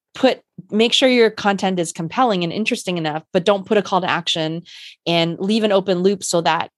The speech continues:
it sort of forces people to comment. Like, so sometimes, for example, I'll show tech, like I'll show, um, I'll do like, "Hey, look at this cool thing. Like, it does this." And I'll do a little screenshot and I'll talk about it, but I won't say the name of it,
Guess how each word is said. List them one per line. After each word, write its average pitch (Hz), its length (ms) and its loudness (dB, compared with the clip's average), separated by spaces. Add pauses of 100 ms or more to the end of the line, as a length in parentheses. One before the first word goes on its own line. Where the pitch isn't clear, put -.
(400)
it 185 220 0 (220)
sort 226 240 0
of 220 60 -2
forces 202 400 -2
people 202 280 -4
to 175 60 -4
comment. 190 760 -6 (300)
Like, 180 100 -4
so 214 100 2
sometimes, 247 360 2
for 247 80 2
example, 202 460 2
I'll 180 180 2
show 175 880 0
tech, - 300 -8 (120)
like 165 140 -4
I'll 175 60 0
show, 175 420 0
um, 160 360 -2 (580)
I'll 185 120 2
do 180 120 2
like, 170 160 2
"Hey, 269 220 2
look 226 160 0
at 240 80 -2
this 262 140 2
cool 247 200 -4
thing. 233 260 -2
Like, 170 180 -2
it 190 80 -2
does 185 280 2
this." - 480 -2
And 175 140 -2
I'll 180 140 -2
do 185 160 0
a - 20 4
little 180 220 -2
screenshot 185 800 0
and 165 100 0
I'll 156 60 0
talk - 260 -8
about 208 220 2
it, 196 120 -8
but 175 80 -4
I 180 60 0
won't 185 260 -2
say 214 140 0
the 185 120 -2
name 160 280 -4
of 240 100 -4
it, 370 220 2